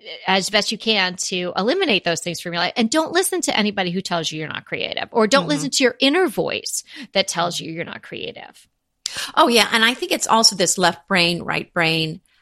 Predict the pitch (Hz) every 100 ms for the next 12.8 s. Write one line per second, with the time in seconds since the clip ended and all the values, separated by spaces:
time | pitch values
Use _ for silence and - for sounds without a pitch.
0 | _ _ - - - - - _ _ _
1 | - 370 370 - 240 196 - - - 311
2 | 415 - 320 302 233 196 165 - 147 107
3 | - - - 214 - 330 320 226 262 247
4 | - 226 165 196 - 196 175 165 143 -
5 | 262 269 - - 269 294 330 254 170 208
6 | - - - - 220 226 - 269 233 -
7 | 202 - 277 269 262 254 240 269 320 330
8 | - 208 - - 196 190 196 - - _
9 | 190 202 208 214 233 226 226 226 - -
10 | 202 190 196 - 165 - 180 175 - 185
11 | - 165 - - - 190 196 - - 190
12 | 196 202 185 175 160 160 156